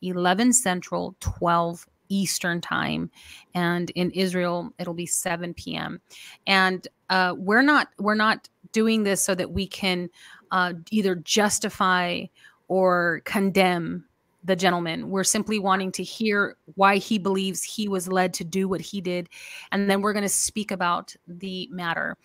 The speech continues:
Um, Doctor Pigeon will then address the issues after the fact. Um, but there are some videos out there. I think you can go to Leland's channel, who was actually there with him,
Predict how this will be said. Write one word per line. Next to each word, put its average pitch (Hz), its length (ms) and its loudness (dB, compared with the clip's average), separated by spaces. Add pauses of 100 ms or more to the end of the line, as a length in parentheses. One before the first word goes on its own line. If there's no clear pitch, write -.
(400)
Um, 180 300 2
Doctor 180 280 -4
Pigeon 180 340 -6
will 175 120 -4
then 175 360 -8 (260)
address 180 460 4
the 175 140 -4
issues 180 580 -4
after 185 280 2
the 175 80 -8
fact. 170 440 -4 (420)
Um, 185 420 0
but 190 320 2 (300)
there 214 260 2
are 220 140 6
some 233 260 2
videos 208 320 0
out 180 160 0
there. 190 100 -2
I 180 60 -2
think 202 220 -8
you 196 80 -6
can 196 160 -10
go 190 100 -2
to 185 80 -2
Leland's 196 480 -2
channel, 185 340 -2
who 220 200 -4
was 190 120 -2
actually 190 380 -2
there 180 220 -2
with 233 360 0
him, 185 380 -2